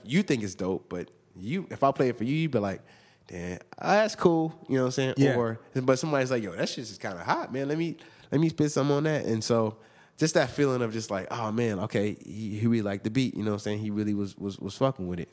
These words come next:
Speaker 1: A lot of my beats at that time definitely still had a copycat feel, you know what I'm saying? Where somebody's like, "Oh, this sound, this sounds like, you know, something that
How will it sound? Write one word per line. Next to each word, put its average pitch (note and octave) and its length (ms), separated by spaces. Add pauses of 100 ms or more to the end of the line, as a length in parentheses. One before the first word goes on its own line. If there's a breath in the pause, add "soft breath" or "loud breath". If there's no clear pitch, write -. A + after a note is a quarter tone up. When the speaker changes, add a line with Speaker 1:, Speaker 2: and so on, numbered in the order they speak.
(100)
Speaker 1:
A A2+ 60
lot C#3 140
of C#3+ 40
my C3+ 140
beats C3+ 420 (300)
at B2+ 140
that A2 180
time B2 500
definitely B2+ 300
still A#2+ 160
had A#2 140
a G2 40
copycat A2 680
feel, C#3+ 360 (420)
you A#2+ 60
know B2 60
what A#2 80
I'm - 20
saying? A#2+ 240
Where G2+ 120
somebody's G2+ 360
like, G2 200
"Oh, A#2 120
this A#2 120
sound, A#2 320
this A#2+ 140
sounds A#2 380
like, G2+ 280
you A2 80
know, G2+ 120
something G#2 320
that G2 320